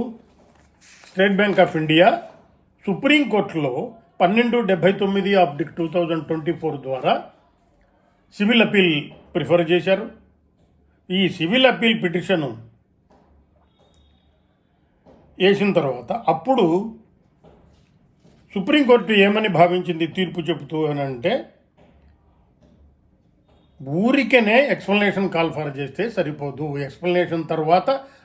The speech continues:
అతను ఇచ్చిన రిప్లై తీసుకున్న తర్వాత అతని ఛార్జ్ షీట్ డిపార్ట్మెంట్లో అతను సర్వీసులో ఉండగానే తీసుకోవాల్సి ఉంటది. అలా కాకుండా రిటైర్ అయిన తర్వాత మీరు ఛార్జ్ షీట్ ఇచ్చారు. ఎప్పుడు?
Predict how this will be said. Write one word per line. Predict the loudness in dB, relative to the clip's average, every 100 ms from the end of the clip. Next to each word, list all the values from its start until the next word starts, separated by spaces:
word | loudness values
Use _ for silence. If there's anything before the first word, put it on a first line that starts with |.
| -8
అతను | -2 0 2
ఇచ్చిన | 0 -4 -2 0
రిప్లై | 0 -4 2 2 2
తీసుకున్న | -2 -4 -4 -4 -4
తర్వాత | -4 -10 -12 -14 -6
అతని | -4 -4 -6 -4 -4
ఛార్జ్ | -4 -2 -2 -2
షీట్ | -6 -4 -6 -6 -12 -20 -16
డిపార్ట్మెంట్లో | -8 0 2 2 0 -2 -2 0 0 2
అతను | 2 2 -2
సర్వీసులో | -2 -4 0 -2 0 0
ఉండగానే | 2 2 0 0 -8 -12 -18 -20 -20 -20 -20 -20 -8
తీసుకోవాల్సి | -4 -2 0 2 2 0 -2
ఉంటది. | -2 -2 -4 -6 -6 -14 -20 _ 2
అలా | 6 6
కాకుండా | 4 2 2 -2 -2 -2
రిటైర్ | -4 2 4 6
అయిన | 2 0
తర్వాత | -2 0 0
మీరు | 0 -2 -4 -8 -16 _ _ _ _ _
ఛార్జ్ | 4 6 6
షీట్ | 0 0
ఇచ్చారు. | 0 2 2 0
ఎప్పుడు? | 0